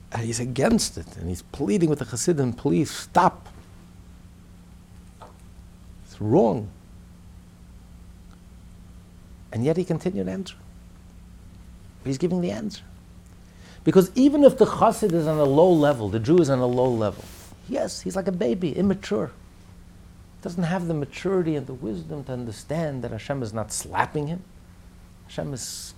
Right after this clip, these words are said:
clean, cleansing him. Hashem is cleaning him. This is a cleansing program. Hashem is healing you. Instead of running away from it and trying to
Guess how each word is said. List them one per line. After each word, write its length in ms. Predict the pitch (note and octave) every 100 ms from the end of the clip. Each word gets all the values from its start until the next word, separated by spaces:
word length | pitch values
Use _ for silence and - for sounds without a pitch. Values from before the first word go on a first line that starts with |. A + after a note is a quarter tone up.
| -
clean, 400 | - B2+ A3+ A3
cleansing 560 | - C3 B3 B3 E3+
him. 120 | G#2+
Hashem 220 | F2+ G2 D#3
is 100 | -
cleaning 500 | - C#3 B3 B3 B2+
him. 120 | E2 - - - - - - - - - - - - - -
This 140 | B2
is 80 | C3+
a 60 | A#2+
cleansing 680 | - - F#3 C4+ F3+ A#2+
program. 360 | - G#2 F#2 D#2+
Hashem 340 | E2+ G3 F3
is 240 | C#3 A#2 G2
healing 520 | F2 G3 D#4+ C#4 D3
you. 120 | E2+ - - - - - - - - - - - - - - - - -
Instead 240 | G2 -
of 120 | D#3+ B2+
running 220 | D3 D3
away 240 | A#2+ C#3+
from 240 | F3+ E3 B2
it 140 | A2
and 100 | G#2+
trying 280 | - C#3+ C3
to 360 | A#2+ A#2 G#2+